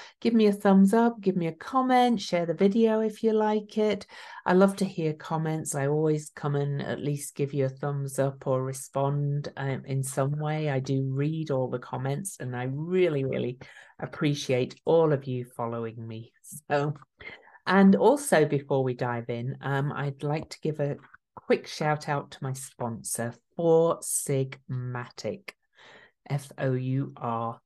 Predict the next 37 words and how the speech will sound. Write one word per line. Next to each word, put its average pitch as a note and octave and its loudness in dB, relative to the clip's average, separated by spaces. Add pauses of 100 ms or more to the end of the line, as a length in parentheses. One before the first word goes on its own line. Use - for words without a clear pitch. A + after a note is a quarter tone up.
(440)
Sigmatic, C3 -4
S D#3 -6
I C#3 4
G C3 -6
M F3+ -2
A D3+ -2
T C3 -10
I C#3+ -4
C. A#2+ -8 (640)
They, F#3 4
um, D3+ -2
asked F#3 -4
me F#3 4
to, D#3+ -4
um, C#3 -8 (300)
or C#3+ -2
they, A2 -4 (640)
um, G2 -4
offered C3+ 0
to - -6
sponsor D3+ -2
my C3 -2
podcast - -10
for F3 0
a F3 -2
month, F#3+ 0 (120)
and, D3+ 0 (680)
um, D3 0
they D3 -2
sent D3 -4
me F3+ -2
their B2+ -2
lovely C3+ -2
coffee, E3 -4
and C#3 0
I'm B2+ -4
hooked. - -12